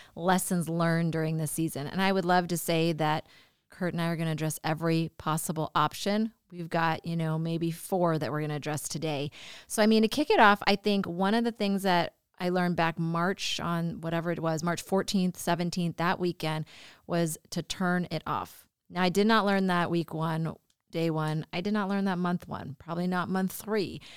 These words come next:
but it was an ongoing process. So when I say turn it off, it was that reality that our house was no <laughs> longer just our house where we came home and ate and did homework. It was like, "Oh, our house is now my office,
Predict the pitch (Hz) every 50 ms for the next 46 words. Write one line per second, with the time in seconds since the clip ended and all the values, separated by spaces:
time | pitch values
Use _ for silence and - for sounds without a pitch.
0 | - - - - - 190 190 175 190 190 196 185 - 190 202 220 220 233 240 226
1 | 220 - 175 165 160 - 156 151 - - 185 185 202 226 262 - - 285 277 -
2 | - - 226 214 196 - - 170 160 147 127 156 - - - _ _ _ _ _
3 | _ _ _ _ _ - - - - 202 190 202 208 190 196 208 208 - 190 208
4 | 214 202 202 220 240 247 247 247 220 220 196 180 - 170 180 202 - - 185 180
5 | 185 - - 190 180 202 185 196 190 180 170 170 180 175 175 175 165 - 160 160
6 | - - 156 156 151 - 165 165 160 - - 160 160 160 - - 175 165 170 165
7 | 165 165 165 160 - - 170 175 170 - 170 165 160 156 147 - 170 175 165 165
8 | 170 165 - - - 170 165 160 - - 147 147 - - 508 494 202 156 - -
9 | - - - - - - - - 240 330 339 320 349 349 349 - 302 - 220 214
10 | 220 226 233 233 226 226 190 202 226 226 226 247 277 - - - - - -